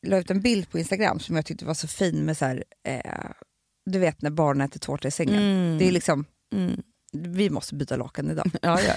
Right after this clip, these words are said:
Speaker 2: ja.
Speaker 1: <laughs> Eh, Louis skulle också äta. Så det
Speaker 2: Perfekt,
Speaker 1: gick
Speaker 2: perfekt.
Speaker 1: jättebra.
Speaker 2: Mm.
Speaker 1: Men så la jag ut en bild, så skrev jag så här, bestämde precis att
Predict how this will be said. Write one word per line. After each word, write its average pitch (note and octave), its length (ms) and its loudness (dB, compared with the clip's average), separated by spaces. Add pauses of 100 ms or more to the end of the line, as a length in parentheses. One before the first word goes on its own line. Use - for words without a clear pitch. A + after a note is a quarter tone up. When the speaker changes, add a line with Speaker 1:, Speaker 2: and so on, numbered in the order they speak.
(100)
Speaker 2:
ja. F3 140 4
Speaker 1:
<laughs> - 40 -8 (1080)
Eh, F3 480 2 (1000)
Louis D#3 420 0 (120)
skulle - 240 -14
också - 160 -18
äta. - 180 -20 (220)
Så - 160 -20
det - 160 -20
Speaker 2:
Perfekt, - 440 -2
Speaker 1:
gick - 240 -18
Speaker 2:
perfekt. E3+ 200 -4
Speaker 1:
jättebra. - 300 -8 (160)
Speaker 2:
Mm. E3+ 220 -6 (540)
Speaker 1:
Men E3+ 480 2 (400)
så - 140 -10
la G#3 80 2
jag G#3+ 60 4
ut F#3+ 120 -4
en F3 100 -4
bild, G#3+ 340 -2
så - 120 -10
skrev - 340 -4
jag F3+ 100 0
så - 80 -4
här, D#3+ 200 -2 (840)
bestämde G3+ 480 0
precis E3 460 -4
att - 360 -8